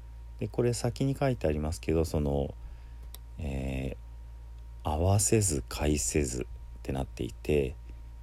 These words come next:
ピチッと閉じたつぼみでもなく、パッと開いた花でもない。ですので、開きかけの赤い蓮のつぼみのような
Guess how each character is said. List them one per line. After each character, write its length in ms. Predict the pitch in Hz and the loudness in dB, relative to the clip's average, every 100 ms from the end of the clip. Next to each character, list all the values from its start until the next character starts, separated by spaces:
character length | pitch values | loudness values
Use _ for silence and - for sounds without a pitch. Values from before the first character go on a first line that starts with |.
| - - | -14 -2
ピ 120 | 107 | -2
チ 180 | - - | 0 -2
ッ 60 | - - | -2 2
と 100 | 73 | 4
閉 220 | 76 92 | 4 4
じ 140 | 76 - | 2 2
た 160 | 71 | 0
つ 180 | - - | 0 -2
ぼ 160 | 80 80 | 2 2
み 240 | 80 78 | 4 4
で 100 | 80 | 2
も 160 | 69 65 | 2 0
な 160 | 65 - | -2 -4
く、 320 | - 73 65 - - | -2 0 0 -6 -10
パ 120 | - | -6
ッ 20 | 120 - | -6 0
と 100 | - | 0
開 320 | - 71 67 | 0 0 -2
い 20 | |
た 260 | 62 - - - - - - - | -4 -8 -10 -12 -14 -16 -14 -8
花 300 | - 80 76 | 0 2 2
で 100 | 69 | 0
も 160 | 64 | -2
な 160 | 62 62 | -4 -6
い。 60 | - - - - - - - - - - - - - | -8 -14 -14 -14 -14 -14 -14 -14 -14 -14 -14 -12 -4
で 80 | 78 | -2
す 140 | - | 0
の 80 | 71 | -2
で、 220 | 67 65 - - - - - - - - - | -2 -4 -6 -14 -14 -14 -14 -14 -10 -2 2
開 180 | 95 | 2
き 160 | 101 - | 2 -2
か 180 | - 117 | -2 -2
け 180 | - 113 | 0 0
の 300 | 110 110 113 - - - - - - - - - | 2 2 0 -6 -14 -14 -14 -14 -14 -14 -10 -2
赤 380 | 85 - 90 | -2 2 4
い 160 | 85 71 | 6 4
蓮 380 | - 78 - - | 0 -2 0 2
の 160 | 85 87 | 2 2
つ 180 | - | -2
ぼ 160 | 87 92 | 0 4
み 140 | 92 | 4
の 180 | 92 92 | 4 4
よ 260 | 92 92 82 | 4 2 0
う 20 | |
な 420 | 78 101 90 69 | 0 0 0 -2